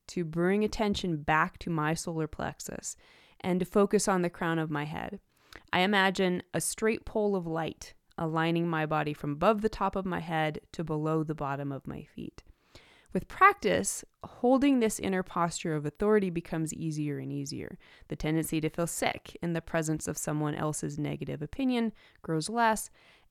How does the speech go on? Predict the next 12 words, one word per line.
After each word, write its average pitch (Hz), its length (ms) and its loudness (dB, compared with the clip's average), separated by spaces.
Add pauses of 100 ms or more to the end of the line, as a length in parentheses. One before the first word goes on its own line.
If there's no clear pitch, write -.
and 196 180 4
the 196 40 2
capacity 240 760 2
for 180 200 -2
showing 185 400 0
up 170 180 -2
with 170 180 -2
more 165 200 0
authenticity, 165 960 -2
truth, 175 520 -2
and 156 120 -4
conviction 180 640 -4